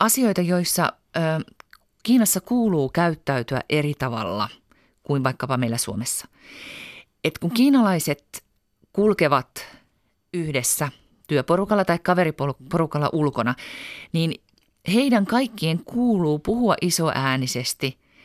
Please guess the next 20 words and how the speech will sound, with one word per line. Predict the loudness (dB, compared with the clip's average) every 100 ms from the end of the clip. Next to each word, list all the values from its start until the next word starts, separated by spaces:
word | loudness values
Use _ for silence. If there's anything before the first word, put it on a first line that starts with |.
| _
koska | -4 -2 0
se | 2 2
osoittaa | 2 0 -2 -2 -6 -2
kaikille | 0 0 -2 -2
muille, | 0 2 2 0
että | -4 -4
heillä | -2 -2 -2
on | -2
hauskaa | -2 0 0 -4 -4 -4
keskenään. | -4 -6 -6 -8
Et | -4
se | 2
on |
niinku | 2 2
se | 0
velvollisuus | 0 0 0 0 0 0 -2 -4 -4
pitää | -6 -2 0 2
melua | 0 0 -2 -2
ja | -6
ääntä. | -8 -10 -12 -14